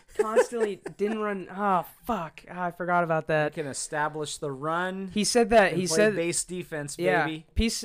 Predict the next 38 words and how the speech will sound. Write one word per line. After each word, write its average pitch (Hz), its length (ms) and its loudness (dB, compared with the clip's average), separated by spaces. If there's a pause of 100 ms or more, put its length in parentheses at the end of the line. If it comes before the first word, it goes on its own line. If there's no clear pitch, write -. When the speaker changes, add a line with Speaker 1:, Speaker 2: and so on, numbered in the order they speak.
(100)
Speaker 2:
Pete 226 240 -6
said 220 180 0
that 185 160 -2
before 175 300 -4
the 160 60 -2
year. 165 280 0
He 156 80 -4
was 160 160 -8
like, 156 160 -6
"Michael 165 300 -4
Kendricks 151 440 -10
was 156 160 -14
used 160 220 -10
as 156 140 -10
our 147 100 -6
nickel, 151 520 -10 (460)
and 151 240 -8
now 151 200 -4
we're 147 60 -4
Speaker 1:
Yeah. 147 80 -6
Speaker 2:
gonna 147 180 -6
just 147 200 -10
run 147 200 -8
nickel." 147 420 -4
So 151 220 -4
I 151 100 2
hope 170 300 0
that, 160 200 0
I 175 140 2
hope 196 280 4 (500)
that 165 260 0
doesn't 160 380 -2
happen 147 580 -6 (380)
again, 139 480 -6
where 139 180 -4
he's 147 240 -6
our 139 140 -4
nickel, 139 500 -10